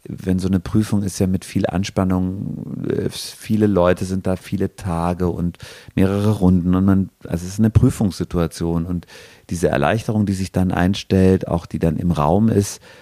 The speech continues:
das ist wirklich was ganz einmalig Besonderes. So, ich glaub, das kann man nicht künstlich herstellen, das kann man nicht wiederholen. Das ist auch was, was sich irgendwie einbrennt ins Gedächtnis, ins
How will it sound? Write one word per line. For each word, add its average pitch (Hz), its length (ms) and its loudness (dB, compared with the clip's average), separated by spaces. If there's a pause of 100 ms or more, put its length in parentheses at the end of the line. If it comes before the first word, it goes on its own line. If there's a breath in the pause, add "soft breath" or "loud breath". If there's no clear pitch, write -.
(200 loud breath)
das 90 180 -2
ist 92 200 -8
wirklich - 340 -6
was - 320 -2 (440 soft breath)
ganz 92 280 4
einmalig 87 920 2 (800)
Besonderes. 92 880 2
So, 76 260 -2
ich 78 100 -6
glaub, 82 220 -4
das - 220 -12
kann 90 160 0
man 87 160 2
nicht - 380 -4 (280 soft breath)
künstlich 98 480 0
herstellen, 95 400 2
das 87 140 0
kann 90 140 -2
man 87 120 2
nicht 87 200 -4
wiederholen. 98 640 2 (360 loud breath)
Das - 180 -14
ist 101 160 -10
auch 87 140 -4
was, 90 220 -4
was 90 160 -6
sich - 200 -12
irgendwie 87 440 -4
einbrennt 85 800 -2
ins - 560 -12
Gedächtnis, 80 640 -6
ins - 460 -8